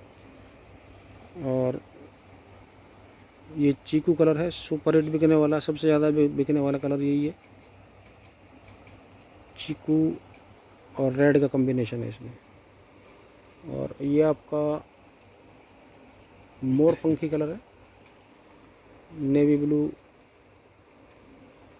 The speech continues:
combination के साथ में। ये भी बड़ी खूबसूरत साड़ी है।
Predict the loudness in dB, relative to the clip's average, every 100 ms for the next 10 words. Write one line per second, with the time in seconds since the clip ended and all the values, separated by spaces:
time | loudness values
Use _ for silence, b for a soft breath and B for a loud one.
0 | -20 -20 -20 -20 -10 -2 2 2 2 0
1 | -2 -2 -4 -6 -2 -2 0 0 -2 -2
2 | -6 -2 -4 -2 -4 -6